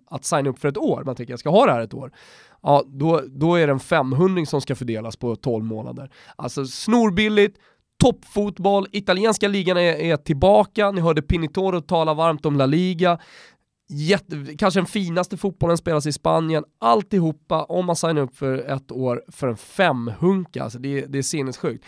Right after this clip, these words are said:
Och så vet vi att de ska, eh, också slå på, eh, svenska kommentatorer vad det lider. Eh, och j-, jag har ingen aning om hur det går,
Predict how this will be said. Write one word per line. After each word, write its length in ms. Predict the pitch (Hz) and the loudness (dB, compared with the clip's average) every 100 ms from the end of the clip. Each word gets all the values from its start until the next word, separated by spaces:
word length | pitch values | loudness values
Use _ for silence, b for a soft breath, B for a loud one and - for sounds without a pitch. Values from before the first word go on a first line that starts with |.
| - | -20
Och 200 | - 196 | -10 -4
så 80 | 196 | 0
vet 300 | 202 233 247 | 2 2 2
vi 40 | 220 | 0
att 60 | |
de 140 | 190 165 | 0 2
ska, 380 | 165 151 147 - | 4 4 2 -2
eh, 680 | 147 139 131 127 127 127 127 | -4 -2 -2 -2 -2 -2 -2
också 360 | 139 - 135 127 - | -4 -4 -2 -2 -6
slå 140 | - 143 | -6 -4
på, 400 | 127 123 123 127 117 139 | -2 0 0 -2 -10 -12
eh, 180 | 117 117 | -10 -6
svenska 360 | - 143 135 | 0 0 0
kommentatorer 640 | 123 151 156 190 294 226 170 | -6 -4 -4 0 2 4 2
vad 200 | 160 160 | 2 0
det 60 | |
lider. 440 | 147 110 113 160 - B B B B - | 0 -4 -2 0 0 B B B B -2
Eh, 260 | 139 135 135 | 2 4 4
och 260 | 143 156 | 4 4
j-, 260 | 139 143 139 | 2 -4 -4
jag 120 | 151 | 2
har 80 | 190 | 2
ingen 140 | 165 156 | 4 2
aning 240 | 143 143 | 2 2
om 140 | 139 | 2
hur 100 | 139 | 2
det 340 | 165 254 226 202 | 4 4 2 0
går, 320 | 185 202 | -2 0